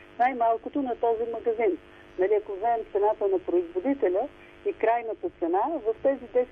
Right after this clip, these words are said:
процента не могат да се съберат всички разходи за доставка, за съхранение на стоките, за продажба на, на тази стока и така нататък. Ясно е, че става въпрос за протекционизъм и държавна помощ, но нека да видим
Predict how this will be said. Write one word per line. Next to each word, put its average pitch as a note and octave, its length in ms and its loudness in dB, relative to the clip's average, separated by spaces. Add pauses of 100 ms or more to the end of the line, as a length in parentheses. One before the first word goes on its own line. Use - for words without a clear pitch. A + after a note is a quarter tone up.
(160)
процента C#4+ 640 -2 (460)
не A#3 80 -2
могат C#4 340 0
да A#3+ 100 -6 (100)
се G#3+ 260 4 (160)
съберат B3+ 400 0
всички A#3 360 -2
разходи A3+ 560 -2
за E4+ 80 2
доставка, C#4 800 -4 (160)
за F3 300 2 (100)
съхранение G3+ 600 0
на C#4+ 200 0
стоките, C4+ 520 0
за F#3 60 0
продажба A#3+ 680 -2
на, C#4 380 -6
на C4 140 -6
тази B3+ 280 2 (120)
стока B3+ 300 0
и A3+ 40 0
така G3 280 0
нататък. D#3+ 420 -4 (480)
Ясно D4 400 0
е, C#4 60 -6
че - 120 -14
става A#3+ 260 2
въпрос A3 460 0
за F#3+ 120 4 (180)
протекционизъм G#3 920 2 (100)
и G#4+ 80 -2
държавна F#4+ 520 0
помощ, F#3+ 440 -4 (440)
но A3 80 4
нека D4 280 2
да C#4 100 -2
видим C#4 420 0